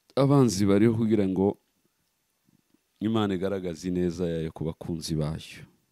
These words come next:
Abanzi bariho kugira ngo abashinzwe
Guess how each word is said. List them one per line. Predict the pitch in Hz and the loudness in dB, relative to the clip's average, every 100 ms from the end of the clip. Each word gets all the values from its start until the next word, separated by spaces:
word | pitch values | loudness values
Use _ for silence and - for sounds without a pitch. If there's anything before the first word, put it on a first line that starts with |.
| _ _ _ _ _ _ _ _ _ _ _ _ _ _ _ _ _ _ _ _ | _ _ _ _ _ _ _ _ _ _ _ _ _ _ _ _ _ _ _ _
Abanzi | - 110 110 95 | 2 4 4 4
bariho | 95 95 104 104 | 4 6 6 2
kugira | - 95 95 87 | 0 -2 0 0
ngo | 87 95 117 _ _ _ _ _ _ _ _ _ _ _ _ _ _ _ _ _ _ _ _ _ _ _ _ _ _ - | 0 0 -2 _ _ _ _ _ _ _ _ _ _ _ _ _ _ _ _ _ _ _ _ _ _ _ _ _ _ -6
abashinzwe | 98 113 139 - - 113 104 95 87 98 | 0 2 2 0 -2 0 2 0 0 0